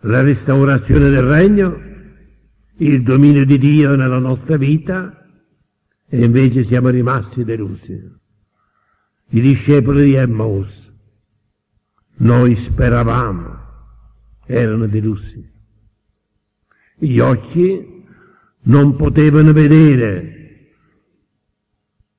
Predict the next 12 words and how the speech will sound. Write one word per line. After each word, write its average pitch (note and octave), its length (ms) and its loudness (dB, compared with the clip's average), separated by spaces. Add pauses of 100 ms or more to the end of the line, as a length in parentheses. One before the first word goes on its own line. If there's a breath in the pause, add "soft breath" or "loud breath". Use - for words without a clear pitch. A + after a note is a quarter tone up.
(560)
il A2+ 200 0
compagno B2+ 760 0
che C3 180 -2
si A#2 120 -2
era B2 140 0
aggiunto B2 460 0
a B2+ 40 -4
loro, A#2 960 -6 (400)
che A2+ 160 -6
era A#2 180 -2
Gesù. G2+ 560 -6 (3250)
Ricordare G#2+ 1040 -6